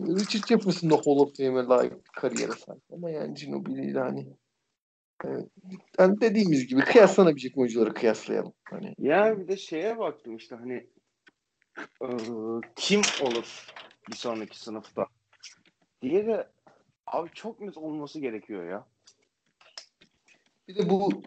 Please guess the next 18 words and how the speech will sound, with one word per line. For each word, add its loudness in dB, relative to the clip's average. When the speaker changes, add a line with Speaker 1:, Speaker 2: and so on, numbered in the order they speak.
Speaker 1:
yıl 4
işi, 4
e, 4
var. 4
E, -8
Speaker 2:
Ha, 0
evet. -2
Speaker 1:
yani -8
Kobe'nin 2
ölümü 2
artık 2
bunun 2
ne 2
kadar 0
gereksiz 0
bir -2
şey -2
olduğunu 4